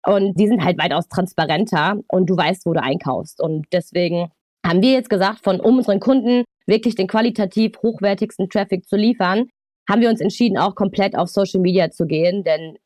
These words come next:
wie gesagt, die Budgets wurden gecuttet fürs Affiliate-Business. Und wir wissen und haben halt auch gesehen, dass mittlerweile der beste, hochwertigste Traffic von Social Media kommt. Und ja, wer viel Reichweite haben möchte, sollte definitiv TikTok nutzen. Das ist ja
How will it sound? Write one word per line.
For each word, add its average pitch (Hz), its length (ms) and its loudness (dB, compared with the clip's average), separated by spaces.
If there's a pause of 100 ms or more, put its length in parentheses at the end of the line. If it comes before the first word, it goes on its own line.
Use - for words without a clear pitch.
wie 190 120 0
gesagt, 170 320 -2
die 175 40 -4
Budgets 185 440 -2
wurden 190 240 2
gecuttet 185 460 -2
fürs 185 260 -2
Affiliate-Business. 175 1000 -2
Und 165 340 -4
wir 196 200 0
wissen 240 380 0
und 170 160 -4
haben 196 220 -2
halt 170 140 -4
auch 160 160 -4
gesehen, 233 460 0 (280)
dass 170 260 -4
mittlerweile 185 640 2
der 160 180 0
beste, 175 400 -2
hochwertigste 180 560 -2
Traffic 170 580 -4 (140)
von 156 420 -2 (180)
Social 175 360 -2
Media 143 300 0
kommt. - 480 -8
Und 160 320 0 (280)
ja, 165 200 2
wer 202 200 0
viel 196 160 0
Reichweite 220 540 0
haben 214 220 0
möchte, 214 520 0
sollte 190 360 -2
definitiv 196 540 -4
TikTok 233 440 -2
nutzen. 233 380 -4
Das 208 120 -6
ist - 140 -20
ja 170 220 0